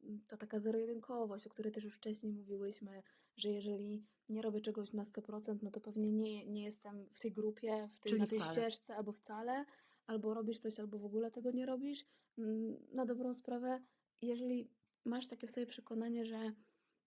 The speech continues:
Speaker 1: chcę robić swój biznes, ale robię go na przykład na swoich zasadach i jeszcze mówisz sobie, że będę podróżować i ogarnę to i to, ktoś mówi: „No, musisz skupić się na jednym”, a ty sobie myślisz: „Nie,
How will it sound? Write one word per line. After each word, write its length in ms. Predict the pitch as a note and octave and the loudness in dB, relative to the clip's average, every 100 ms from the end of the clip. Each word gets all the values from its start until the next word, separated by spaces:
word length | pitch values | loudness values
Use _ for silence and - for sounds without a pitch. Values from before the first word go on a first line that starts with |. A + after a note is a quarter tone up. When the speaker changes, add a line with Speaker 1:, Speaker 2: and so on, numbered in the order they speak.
| _ _ _ | _ _ _
Speaker 1:
chcę 280 | - - A#3+ | -8 -2 2
robić 280 | A3+ G#3+ G#3+ | 2 0 -4
swój 260 | - G#3 | -2 -2
biznes, 560 | G3+ B3+ C#4 D4 D4+ D4 | -2 -4 2 4 2 0
ale 180 | B3 A3+ | -2 0
robię 300 | A3 G#3+ A3 | 2 4 2
go 100 | A3 | 2
na 100 | G#3+ | -2
przykład 280 | G#3+ - A3 | -2 -2 -2
na 120 | G#3+ | -2
swoich 360 | G#3+ A3 G#3+ G#3+ | -2 0 2 0
zasadach 600 | G#3+ C4 B3+ D4 C#4+ - _ _ _ - | -4 -4 -4 -2 -4 -6 _ _ _ -4
i 80 | |
jeszcze 300 | A#3 A3 - | 0 0 0
mówisz 300 | A3+ A3 A3 | 2 2 2
sobie, 260 | G#3+ A3 A3 | -2 -2 0
że 100 | A3+ | 0
będę 260 | A3 G#3+ A3 | 0 0 0
podróżować 880 | A3 G#3+ G#3+ A3 B3 C4+ C4+ C4 - | 0 0 0 2 0 2 0 -2 -2
i 220 | G#3+ G#3+ | 0 0
ogarnę 380 | G#3+ A3 A3 A3 | 0 0 0 0
to 140 | A#3 | 0
i 120 | A3 | -2
to, 180 | G#3+ A#3+ | -2 -8
ktoś 200 | B3 A#3 | -6 -2
mówi: 240 | A#3 A#3 A#3 | -2 0 0
„No, 180 | A#3+ | 2
musisz 260 | A#3+ B3 B3 | 2 0 -4
skupić 300 | - B3+ A#3 | -10 -8 -8
się 80 | - | -6
na 100 | D4 | -6
jednym”, 320 | C#4 G#3+ G#3+ | -2 0 0
a 80 | A3 | 0
ty 100 | G#3+ | -4
sobie 220 | - A#3 | 0 2
myślisz: 360 | A#3 A#3 D4+ - | 2 -2 -6 -2
„Nie, 220 | G#3 G3 | 0 -2